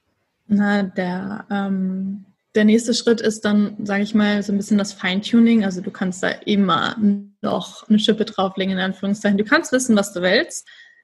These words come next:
Du kannst es aber auch noch richtig, richtig krass ausarbeiten oder dir detailliert vorstellen, wie soll denn das Ganze aussehen? Ja, ich will finanzielle Freiheit, aber wie unkonkret ist das?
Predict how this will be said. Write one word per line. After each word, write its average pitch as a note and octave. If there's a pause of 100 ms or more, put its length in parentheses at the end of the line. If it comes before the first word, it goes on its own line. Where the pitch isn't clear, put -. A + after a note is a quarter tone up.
(200)
Du G#3+
kannst A3
es G#3+
aber G3
auch G3+
noch G3+
richtig, A#3
richtig G3+
krass G3
ausarbeiten F#3
oder F#3
dir F#3+
detailliert G3
vorstellen, G3+
wie C#4
soll B3+
denn G3+
das F#3+
Ganze F3+
aussehen? F#3+
Ja, A#3
ich A3
will G#3+
finanzielle G3+
Freiheit, G#3
aber G3
wie G3+
unkonkret G#3
ist -
das? -